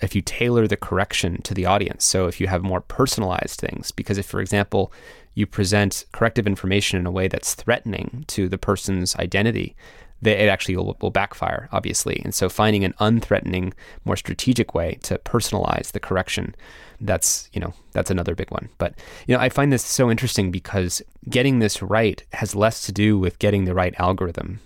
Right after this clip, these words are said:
right, or the right tech or the right machine learning or the right data. It's about the human mind. It's about sociology. It's about how we work. And I think you and I both share, you know,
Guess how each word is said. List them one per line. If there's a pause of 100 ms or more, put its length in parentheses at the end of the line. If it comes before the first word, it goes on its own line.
(160)
right,
or
the
right (400)
tech
or
the
right
machine
learning
or
the
right
data. (460)
It's
about
the
human
mind. (320)
It's
about
sociology.
It's
about
how
we
work. (360)
And
I
think
you
and
I
both
share, (400)
you
know,